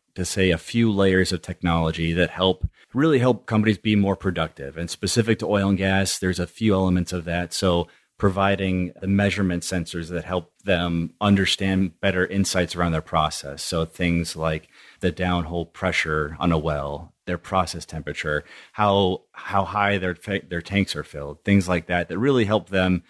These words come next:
then, A, be more productive. You know, everyone's looking for more people. And so the more technology you can use to really enable your people to do more things, then obviously you can be more productive and not rely on, you know, the crazy workforce challenges that everyone ha-,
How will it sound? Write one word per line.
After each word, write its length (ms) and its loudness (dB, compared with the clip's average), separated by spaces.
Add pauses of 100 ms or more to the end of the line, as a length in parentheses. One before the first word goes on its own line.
(280)
then, 440 0
A, 180 2
be 140 -2
more 180 0
productive. 760 -2
You 80 -8
know, 80 -4
everyone's 400 0
looking 160 -2
for 140 -6
more 200 0
people. 460 2
And 120 0
so 220 0
the 100 -4
more 300 0
technology 500 -6
you 120 -6
can 160 -4
use 280 -6
to 300 -8 (320)
really 240 4
enable 320 4
your 80 0
people 260 -6
to 80 -6
do 100 0
more 180 0
things, 460 2
then 140 -6
obviously 720 -4
you 120 -6
can 160 -2
be 340 -10 (340)
more 140 4
productive 400 0
and 100 -4
not 160 -2
rely 480 -2
on, 380 -6
you 120 -4
know, 60 -2
the 100 -8
crazy 420 0
workforce 460 -2
challenges 400 -8
that 80 -4
everyone 260 -4
ha-, 260 -8